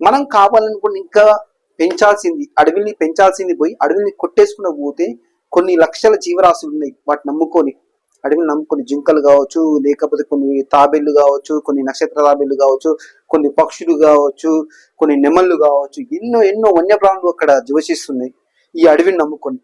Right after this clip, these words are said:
మీరు ఉన్నట్టుండి ఈ అడవిని కూల్చేస్తే, ఈ ఉన్నట్టుండి ఈ అడవిలో ఉన్న చెట్లను నరికేస్తే, వాటి ఆధారం ఏది?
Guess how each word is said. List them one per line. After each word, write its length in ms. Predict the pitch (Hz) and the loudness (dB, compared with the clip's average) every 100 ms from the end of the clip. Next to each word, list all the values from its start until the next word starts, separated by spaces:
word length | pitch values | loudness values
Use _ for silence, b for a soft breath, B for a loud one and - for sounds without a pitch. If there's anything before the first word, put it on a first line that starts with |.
| _ | _
మీరు 180 | 190 175 | -4 0
ఉన్నట్టుండి 420 | 180 233 233 233 | 2 2 0 0
ఈ 40 | 220 | 2
అడవిని 300 | 175 196 202 - | 2 0 -4 -8
కూల్చేస్తే, 600 | 180 - 147 - 143 147 _ _ _ _ | -8 -2 -2 -2 -4 -4 _ _ _ _
ఈ 120 | 151 160 | -8 -2
ఉన్నట్టుండి 480 | 180 220 220 220 208 | 2 2 0 -2 2
ఈ 40 | |
అడవిలో 260 | 175 196 196 | 2 2 -2
ఉన్న 160 | 190 - | -4 -12
చెట్లను 240 | 160 175 | -6 -4
నరికేస్తే, 500 | 151 143 147 - 165 - _ 147 | -4 -6 -8 -6 -8 -8 _ 0
వాటి 280 | 160 175 165 | 2 4 4
ఆధారం 440 | 160 180 175 151 | 6 4 2 -2
ఏది? 200 | 151 | -8